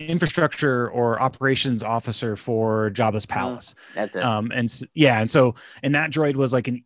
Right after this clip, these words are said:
Speaker 1: is like E V nine D nine or something like that.
Speaker 2: Mm.
Speaker 1: The voice of, uh, the voice of this droid is an uncredited appearance by Mark Hamill. Um,
Speaker 2: What?
Speaker 1: Yes, Mark Hamill. It did come out that Mark Hamill did,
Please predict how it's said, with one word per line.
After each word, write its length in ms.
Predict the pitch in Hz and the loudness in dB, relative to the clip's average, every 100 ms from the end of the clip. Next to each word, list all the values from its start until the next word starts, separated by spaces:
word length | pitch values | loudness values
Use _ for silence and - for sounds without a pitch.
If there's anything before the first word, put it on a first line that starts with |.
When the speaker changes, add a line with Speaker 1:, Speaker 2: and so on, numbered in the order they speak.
| - | -8
Speaker 1:
is 220 | 123 110 | -6 -2
like 180 | 113 - | -4 -2
E 120 | 156 | -2
V 260 | 139 143 131 | 2 2 4
nine 380 | 127 123 127 | 2 2 0
D 180 | 123 123 | -2 -2
nine 400 | 117 110 110 113 | -2 -2 -2 -2
or 80 | 107 | -2
something 280 | 117 120 107 | -2 -2 -2
like 160 | 101 - | -4 -2
that. 180 | 101 | -2
Speaker 2:
Mm. 60 | 104 - _ - | -2 -8 _ -8
Speaker 1:
The 120 | 135 | 0
voice 560 | 139 135 214 202 - - | 2 4 4 2 0 -4
of, 580 | - 143 143 131 120 - | 0 2 2 0 -8 -6
uh, 400 | 139 123 113 110 113 | -2 0 0 -4 -6
the 100 | 120 | 0
voice 240 | 143 147 | 2 2
of 180 | 127 117 | 0 0
this 220 | 131 - | 0 0
droid 480 | - 120 147 147 131 | -2 2 4 4 0
is 240 | - 123 117 | 0 0 0
an 80 | |
uncredited 680 | 120 131 143 - 151 147 135 | 0 0 0 2 2 2 0
appearance 480 | 120 - 131 131 127 | 0 -2 -2 -2 -2
by 140 | 131 | 0
Mark 320 | 110 113 113 - | 2 2 0 -4
Hamill. 480 | - 151 190 285 - _ - - - _ | -4 -2 0 -2 -6 _ -20 -20 -20 _
Um, 360 | 135 123 113 110 | -2 0 2 4
Speaker 2:
What? 420 | 285 480 427 - - _ | 6 6 4 -4 -12 _
Speaker 1:
Yes, 460 | 143 160 160 113 - | 4 6 6 2 -2
Mark 220 | 131 135 - | 0 0 0
Hamill. 340 | 151 147 139 | 0 2 0
It 160 | 131 117 | -2 2
did 200 | 160 139 | 0 2
come 220 | 165 151 | -2 0
out 280 | 139 135 107 | 0 -2 -4
that 120 | 127 | -4
Mark 220 | 127 123 | -4 -4
Hamill 280 | - 123 123 | -2 0 0
did, 360 | 110 117 113 | 0 -2 -2